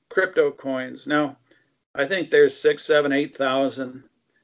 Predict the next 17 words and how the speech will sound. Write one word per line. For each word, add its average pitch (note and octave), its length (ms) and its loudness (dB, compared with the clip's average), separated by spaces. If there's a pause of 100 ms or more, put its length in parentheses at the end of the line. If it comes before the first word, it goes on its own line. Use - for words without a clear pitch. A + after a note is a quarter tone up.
(140)
different D#3 520 2
cryptos D3 540 -6
out C#3 280 -8
there C3+ 200 -8
right C3 280 -8
now. B2 320 -12 (480)
Uh, F3 240 -8
ninety E3 420 -2
or D#3 80 2
ninety-five C#3+ 680 -2
percent, C3+ 360 -8
I B2+ 60 -6
think, B2 240 -10
will, B2 320 -4
will B2+ 140 -2
go C3 260 2
away, B2 440 0